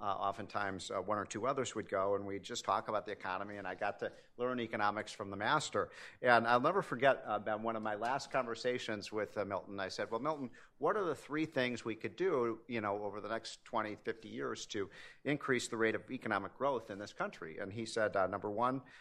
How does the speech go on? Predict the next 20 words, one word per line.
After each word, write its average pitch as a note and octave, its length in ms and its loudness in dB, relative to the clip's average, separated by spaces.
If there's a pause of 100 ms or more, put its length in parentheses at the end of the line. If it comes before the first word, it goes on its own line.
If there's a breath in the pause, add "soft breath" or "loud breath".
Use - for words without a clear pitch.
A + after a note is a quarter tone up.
(140 loud breath)
um, G#2 240 0
school A2+ 260 -4
choice, A2 440 0
which G2 160 -6
obviously G2+ 340 -2
is F#2+ 80 -6
something G2+ 320 -2
he G2 220 -6 (340 loud breath)
had A2 140 -8
pursued, A2 560 -2
uh, F#2+ 180 2
very G#2+ 240 4
aggressively. G2+ 640 -2
Um, G2+ 300 -2 (240 loud breath)
number A2+ 200 0
two, C3+ 280 -2
f-, - 260 -10
uh, G2+ 120 0
free B2+ 260 -2
trade. A#2 500 6